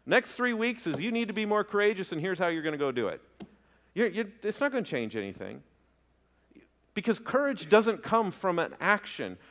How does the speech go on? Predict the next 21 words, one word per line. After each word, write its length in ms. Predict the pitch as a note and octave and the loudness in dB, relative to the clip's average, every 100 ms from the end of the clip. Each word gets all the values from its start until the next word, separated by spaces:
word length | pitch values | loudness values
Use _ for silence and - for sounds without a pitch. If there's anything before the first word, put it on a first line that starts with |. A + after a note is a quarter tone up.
| _ | _
Courage 360 | - C#4 D4 F#3 | 2 4 4 2
isn't 440 | E3+ A#3 A3 D#3+ | 2 2 2 -2
being, 340 | F#3 F#3+ F3+ E3 - - - _ _ _ _ | 0 2 0 -2 -10 -20 -20 _ _ _ _
facing 520 | - F3+ G3 - F3 | 0 4 4 2 0
your 120 | C#3+ C#3 | 2 2
own 140 | C#3 | 0
fears, 560 | - B2 F2+ - - - | -2 -4 -4 -6 -16 -6
even 280 | D#3 F3+ F3 | -2 0 2
though 140 | D#3 | 2
you 180 | C#3+ D3 | 0 0
will 140 | D3 | 0
face 480 | - - D#3 D#3 - | -2 -2 -2 -2 -4
your 100 | C3+ | -10
fears 840 | - - D3 A#2 E2+ D2+ - - - _ _ _ | -10 -10 -6 -4 -6 -10 -18 -20 -20 _ _ _
in 160 | A#2+ A2 | -8 -6
courage. 400 | C3 G#2+ D#2 - | -6 -6 -6 -12
It's 160 | B2+ G3 | -4 -2
not 160 | G3+ | -2
facing 360 | - G#3 - F3 | -2 -4 -4 -8
your 100 | E3+ | -8
fears. 500 | G#3+ G#3 - - | -6 -6 -8 -20